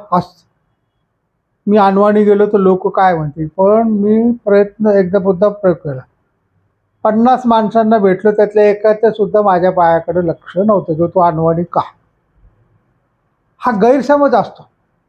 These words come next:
माझ्याकडे लोक पाहतात मग ते विचारतील असं कसं काय झालं काय. आणि जेव्हा आपल्याला एखादी गोष्ट करायची असते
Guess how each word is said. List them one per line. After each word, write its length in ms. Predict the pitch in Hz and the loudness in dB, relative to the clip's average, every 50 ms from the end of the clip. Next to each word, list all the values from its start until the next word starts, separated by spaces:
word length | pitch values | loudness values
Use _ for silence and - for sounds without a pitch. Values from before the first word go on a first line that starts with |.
| _ 196 | _ -2
माझ्याकडे 520 | 202 208 214 220 233 233 233 240 233 226 | 0 0 2 2 0 0 2 0 0 2
लोक 200 | 226 226 220 220 | 2 0 0 0
पाहतात 380 | - - 226 202 202 202 220 214 196 | -2 -2 0 0 0 0 -2 -2 0
मग 140 | 214 214 208 | 0 -2 0
ते 120 | 208 226 | 0 0
विचारतील 420 | 214 202 190 196 214 196 - 208 196 | 0 0 0 0 -2 0 0 0 0
असं 220 | 185 180 185 - | 0 0 -2 -6
कसं 260 | 190 - 190 185 - | -6 -6 -6 -6 -6
काय 260 | - - 190 175 156 143 | -6 -2 -2 -2 -2 -2
झालं 200 | 139 139 139 143 143 - _ _ _ _ | -6 -8 -12 -14 -16 -20 _ _ _ _
काय. 120 | - - 104 _ _ _ _ _ _ _ _ _ _ _ _ - | -20 -20 -20 _ _ _ _ _ _ _ _ _ _ _ _ -4
आणि 140 | 196 185 | -2 -2
जेव्हा 300 | 170 175 202 226 254 254 | 2 2 2 4 4 2
आपल्याला 380 | 240 220 226 214 208 208 202 202 | 2 0 0 -2 0 2 2 0
एखादी 280 | 196 202 196 190 190 190 | 0 0 -2 -2 -2 0
गोष्ट 300 | 180 185 175 - - 180 | 0 0 -2 -2 -6 -8
करायची 500 | 165 - 175 165 160 160 160 156 - 160 | -4 -2 -2 0 0 0 -2 -2 -4 -6
असते 640 | 147 143 139 - _ _ 196 208 226 269 285 269 | -6 -6 -8 -12 _ _ 2 2 2 2 0 -4